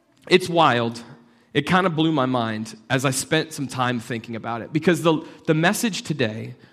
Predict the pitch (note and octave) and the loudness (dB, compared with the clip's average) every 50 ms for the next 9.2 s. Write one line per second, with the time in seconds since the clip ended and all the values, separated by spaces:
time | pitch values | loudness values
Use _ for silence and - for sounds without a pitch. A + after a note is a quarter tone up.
0 | _ - D#3 D3+ D#3 - - E3+ F3 F3+ F3+ F3 F3 D#3 D3+ D3 C3+ B2 A#2 A#2 | _ -2 -2 -2 -2 -2 -2 -2 -2 0 0 -2 -4 -2 0 0 -2 0 0 -2
1 | A#2 A2 A2 - - - - A2+ G#2+ G#2 G#2+ - - - G2+ G#2 - D3+ D#3+ _ | -2 -4 -4 -8 -12 -14 -8 -8 -8 -8 -8 -10 -14 -14 -14 -16 -18 -20 -20 _
2 | _ _ _ _ _ _ _ _ _ _ _ _ _ - C#3+ C3 - - F#3 G3 | _ _ _ _ _ _ _ _ _ _ _ _ _ -4 -4 -4 -2 0 0 0
3 | G3 G3 - E3 E3+ D#3 C3+ C#3 C3 A#2+ - - - - D#3+ C#3+ D#3 E3+ F#3+ G3 | 0 0 -2 -4 -2 -2 0 0 0 -2 -4 -8 -4 -2 0 0 0 2 0 0
4 | G3 G3 G3 F3+ F#3+ - - - - C3 C3+ C3 A#2+ A#2+ C#3 C3 B2 A#2 A2 A2 | 0 -2 -2 -4 -6 -8 -18 -10 -6 -4 -4 -4 -2 -2 -2 -2 -2 -2 -4 -6
5 | G#2+ A2 - - - G#2+ G2 - - D2 C#2+ A2+ B2+ - _ _ _ _ _ _ | -8 -12 -14 -12 -12 -12 -12 -12 -16 -18 -16 -18 -20 -20 _ _ _ _ _ _
6 | _ - F#3+ G#3 F#3+ D3+ - C3+ - - A#2 G#2 - - A#2+ B2+ C3 - - E3 | _ -4 -4 -4 -4 -4 -6 -6 -6 -6 -10 -10 -12 -16 -16 -16 -16 -12 -6 -2
7 | E3+ F#3 G3+ G#3+ G#3+ G3+ F#3+ D#3 - C#3 C3 B2+ B2+ B2+ B2+ B2+ - - - - | -2 0 0 0 0 0 -2 -2 -2 -2 -2 -2 -2 -2 -4 -6 -10 -14 -20 -20
8 | - _ - - C3+ D3+ E3 F3+ F3+ F#3 F3 - - - F#3+ F#3 C#3+ B2 A#2 A2 | -20 _ -12 -8 -6 -4 -2 -2 -2 -2 -4 -8 -8 -8 -8 -8 -6 -6 -6 -6
9 | A2 G#2+ G#2+ A2+ | -6 -6 -8 -10